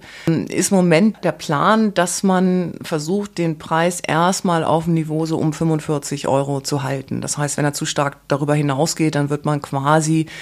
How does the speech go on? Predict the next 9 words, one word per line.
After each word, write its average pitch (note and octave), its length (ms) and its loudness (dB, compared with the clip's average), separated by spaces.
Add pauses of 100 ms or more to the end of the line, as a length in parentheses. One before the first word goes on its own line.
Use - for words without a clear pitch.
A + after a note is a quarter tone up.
(340)
versuchen, E3 400 2
ihn D#3 200 2
durch D3 240 -2
mehr D3+ 460 2
Zertifikate C#3+ 880 -6
im C#3+ 120 0
Markt B2+ 320 -4
zu - 100 -10
drücken. C#3 420 -6